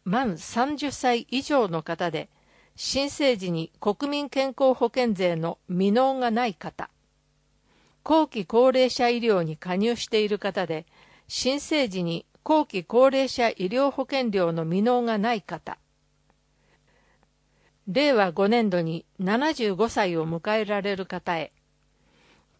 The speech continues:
後期高齢者医療の健康診査、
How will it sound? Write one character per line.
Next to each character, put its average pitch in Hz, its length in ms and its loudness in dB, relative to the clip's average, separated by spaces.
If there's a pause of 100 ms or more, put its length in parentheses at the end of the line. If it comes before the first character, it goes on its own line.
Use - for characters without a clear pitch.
(120)
後 320 200 4
期 214 180 -6
高 254 260 4
齢 262 180 2
者 247 200 0
医 247 80 2
療 196 240 2
の 165 160 -2
健 233 320 -4
康 233 200 2
診 196 220 -4
査、 - 260 -10